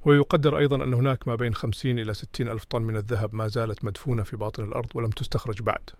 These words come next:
كما ينتج كل عام حوالي ثلاثة آلاف وخمسمائة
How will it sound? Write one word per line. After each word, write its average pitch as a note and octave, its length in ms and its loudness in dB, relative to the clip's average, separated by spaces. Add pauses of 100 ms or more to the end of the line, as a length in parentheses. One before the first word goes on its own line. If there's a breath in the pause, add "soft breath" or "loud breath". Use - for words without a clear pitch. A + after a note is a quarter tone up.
(120)
كما B2+ 260 4
ينتج B2+ 320 4
كل A#2 260 -2
عام A2 220 -2
حوالي A#2 440 -2
ثلاثة A#2 520 -2
آلاف A2+ 260 -2
وخمسمائة G#2 440 -4